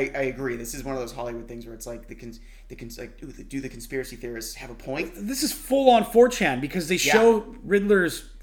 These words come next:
Speaker 2: followers. He's got five hundred. And there's people, you see the screen names, and it's like,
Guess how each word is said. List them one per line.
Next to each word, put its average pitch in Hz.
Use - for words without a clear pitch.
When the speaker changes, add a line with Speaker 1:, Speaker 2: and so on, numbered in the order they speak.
Speaker 2:
followers. 185
He's 147
got 185
five 151
hundred. 135
And 165
there's 196
people, 233
you 190
see 233
the 202
screen 202
names, 151
and 143
it's 147
like, 143